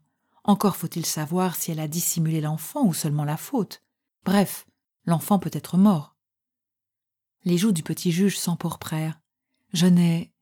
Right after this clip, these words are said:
je crois l'avoir retrouvé, dit-il. Ou du moins, » Permettez, en ce cas, il serait encore hardi de conclure. Rien ne prouve que la vieille ne s'est pas simplement désintéressée de lui. Oublier et dissimuler sont deux.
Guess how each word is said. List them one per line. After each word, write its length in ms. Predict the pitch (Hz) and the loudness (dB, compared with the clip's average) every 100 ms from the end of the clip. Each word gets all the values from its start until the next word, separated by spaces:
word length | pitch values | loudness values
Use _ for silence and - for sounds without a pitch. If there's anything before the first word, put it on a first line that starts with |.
| _ _ _ _ _ _ | _ _ _ _ _ _
je 140 | - | -4
crois 240 | 254 - 269 | -2 0 2
l'avoir 300 | 220 185 170 | 4 4 2
retrouvé, 480 | 190 - 180 165 151 | -2 0 0 0 -2
dit-il. 520 | 156 - 165 156 160 _ _ _ _ _ - | -4 -4 -4 -4 -6 _ _ _ _ _ -6
Ou 60 | 170 | -2
du 120 | 175 | 2
moins, » 440 | 175 175 170 170 - _ _ _ _ _ _ _ _ _ _ - | 4 4 2 -2 -12 _ _ _ _ _ _ _ _ _ _ -4
Permettez, 540 | 165 165 151 294 285 - _ _ _ | -2 0 -2 -4 -4 -8 _ _ _
en 80 | 214 | 2
ce 160 | 185 190 | 4 2
cas, 240 | - 165 | 0 -2
il 100 | 170 | 0
serait 300 | - 165 165 | -2 -2 -2
encore 320 | 165 - 156 - | -2 -2 -2 0
hardi 320 | 165 175 165 | 0 0 -2
de 100 | 151 | -4
conclure. 600 | - 202 - 294 214 160 _ _ _ - | 0 0 0 2 2 2 _ _ _ -4
Rien 300 | 165 175 214 | 4 8 8
ne 80 | 196 | 6
prouve 380 | - 202 185 | 4 0 0
que 100 | - | -2
la 120 | 151 151 | -4 -2
vieille 200 | 170 180 | 2 2
ne 100 | 156 | 0
s'est 160 | - | -4
pas 140 | - 147 | -6 -4
simplement 540 | 170 151 165 160 170 | -2 -2 0 2 2
désintéressée 680 | 147 151 151 156 151 151 160 | 0 0 -2 -4 -4 -6 -2
de 100 | 156 | -2
lui. 280 | 208 269 - _ _ _ - | -2 -4 -8 _ _ _ -2
Oublier 440 | 170 160 151 220 | 2 2 2 4
et 60 | 175 | 4
dissimuler 520 | 151 - 151 143 202 | 0 -2 -2 0 2
sont 220 | 226 151 | 2 2
deux. 220 | 196 269 | 2 0